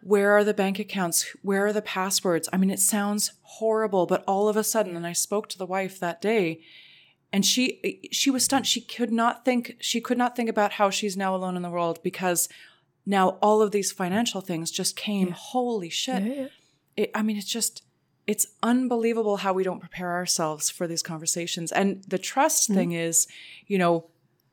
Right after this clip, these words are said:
Speaker 1: let's say something horrible happens and you all of a sudden die.
Speaker 2: Yeah.
Speaker 1: Where is everything? <laughs> I mean, it's, it's,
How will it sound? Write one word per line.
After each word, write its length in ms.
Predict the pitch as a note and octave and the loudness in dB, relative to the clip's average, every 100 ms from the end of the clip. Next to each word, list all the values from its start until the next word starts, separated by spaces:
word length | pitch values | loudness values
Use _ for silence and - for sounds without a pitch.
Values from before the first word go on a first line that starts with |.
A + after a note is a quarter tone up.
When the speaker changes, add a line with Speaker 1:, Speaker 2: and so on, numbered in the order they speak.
| _ - | _ 2
Speaker 1:
let's 260 | G#3+ A#3+ - | 4 6 4
say 160 | B3 | 4
something 440 | A#3 G#3+ G3 G3 F#3+ | 4 2 2 0 -2
horrible 380 | F#3+ F#3 F3+ F3+ | 0 0 0 -2
happens 500 | F3 F3+ E3+ E3 F3 | -4 -4 -6 -4 -2
and 140 | E3+ | -2
you 100 | E3 | -2
all 280 | - E3+ F3 | -2 -2 -2
of 100 | F3 | -2
a 40 | |
sudden 380 | F3 F3 E3 D#3+ | -4 -4 -4 -6
die. 440 | E3+ D#3+ C#3+ C#3 - _ _ _ _ _ _ | -4 -2 -2 -6 -12 _ _ _ _ _ _
Speaker 2:
Yeah. 80 | F#3 | -2
Speaker 1:
Where 220 | G#3 G3+ | 0 2
is 140 | G3+ | 2
everything? 560 | G3 E3 D#3 - C#3+ C3+ - - - | 0 -2 -6 -6 -8 -6 -10 -12 -16
<laughs> 300 | - _ _ | -20 _ _
I 80 | A3+ | 4
mean, 140 | A3+ | 6
it's, 280 | A3+ A3+ - - - - - - - _ _ - - _ _ | 4 2 -4 -14 -16 -16 -18 -20 -20 _ _ -20 -20 _ _
it's, 320 | A#3+ A#3 - | 0 0 -2